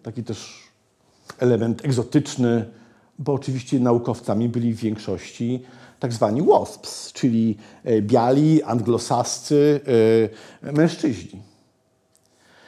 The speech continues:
I tym zwrot merytoryczny zaczęto badać białych, anglosaskich mężczyzn. Wow! Jak to my podmiotem badań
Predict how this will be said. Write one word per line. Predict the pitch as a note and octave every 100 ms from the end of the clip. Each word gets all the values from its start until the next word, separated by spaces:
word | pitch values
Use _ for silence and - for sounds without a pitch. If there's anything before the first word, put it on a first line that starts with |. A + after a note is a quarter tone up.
| - - - - _ _ -
I | C#3
tym | - C#3+
zwrot | C3+ C#3
merytoryczny | D3 B2+ - A#2 - - D#3+ F#4+
zaczęto | - - F#3 F#3 F#3+
badać | A#2 A2 C#3 F3+ - - - _ _ G#2+
białych, | G#2 F#2 G#2 C#3+ D3 - -
anglosaskich | - G#2 A2 - G#2 G2 - C#3+ C3+ -
mężczyzn. | D#3 D#3+ - F#2 E2+ E2 F2 _ _ _ -
Wow! | F#2 F2+ F#2+ A#2 A#2 E2+ F2 G#2 -
Jak | B2+
to | - A2+ - -
my | A2 C3 B2 D3
podmiotem | - C#3+ A2+ G#2+ A2+ A2 A2+ G2 F2+
badań | F#2 F#2+ C3+ A3